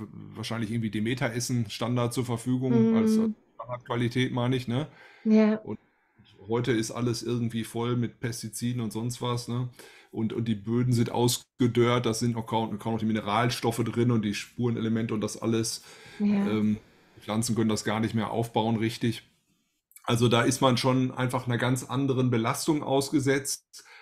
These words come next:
Speaker 1: Und dazu kommt natürlich auch, wo die meisten ja gar nicht drüber nachdenken und das, oder das noch lächerlich machen, die ganze Belastung durch den ganzen Elektrosmog, ne, durch die ganze
Speaker 2: Mhm.
Speaker 1: Hochfrequenz.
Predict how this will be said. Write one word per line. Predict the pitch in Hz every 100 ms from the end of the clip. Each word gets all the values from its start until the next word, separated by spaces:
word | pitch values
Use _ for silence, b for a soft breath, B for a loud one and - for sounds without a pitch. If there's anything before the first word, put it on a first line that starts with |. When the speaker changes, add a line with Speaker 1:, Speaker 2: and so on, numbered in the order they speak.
| B
Speaker 1:
Und | - 139
dazu | 120 117 - 143 156
kommt | - 139 131
natürlich | 123 131 127 117 -
auch, | 123 127
wo | 117 107 -
die | 107
meisten | 107 117 - 117
ja | 107
gar | 113
nicht | 117
drüber | 107
nachdenken | 107 110 120 117 110 110 104 - 90 - 101 - -
und | 104
das, | 104 - -
oder | 110 98
das | 110 -
noch | 101 107
lächerlich | 120 135 120 120
machen, | 117 117 120 110 b _ B B B B B
die | 117
ganze | 110 120 120
Belastung | 123 107 117 - 113
durch | 113
den | 123 110
ganzen | 110 - 113 110
Elektrosmog, | 104 110 123 131 - 113 98 -
ne, | 104 127
durch | 117 104
die | 107
ganze | 110 110
Speaker 2:
Mhm. |
Speaker 1:
Hochfrequenz. | 110 110 107 101 87 85 - -